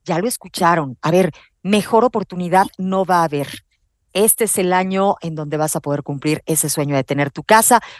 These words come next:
Con Ion Autofinanciamiento, ustedes seguramente van a poder obtener ese dinero que necesitan para poder estrenar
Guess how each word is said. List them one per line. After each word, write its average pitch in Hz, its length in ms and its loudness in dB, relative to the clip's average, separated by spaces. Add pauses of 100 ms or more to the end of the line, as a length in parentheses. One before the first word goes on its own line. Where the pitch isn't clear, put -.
(120)
Con 214 200 2
Ion 247 420 2
Autofinanciamiento, 160 1200 -4 (280)
ustedes 190 400 2
seguramente 160 560 0
van 139 140 0
a 139 40 0
poder 139 240 -2
obtener 151 400 0 (300)
ese 175 320 2
dinero 147 320 2
que 143 100 0
necesitan 170 640 2
para 143 260 2
poder 156 300 0
estrenar 151 560 0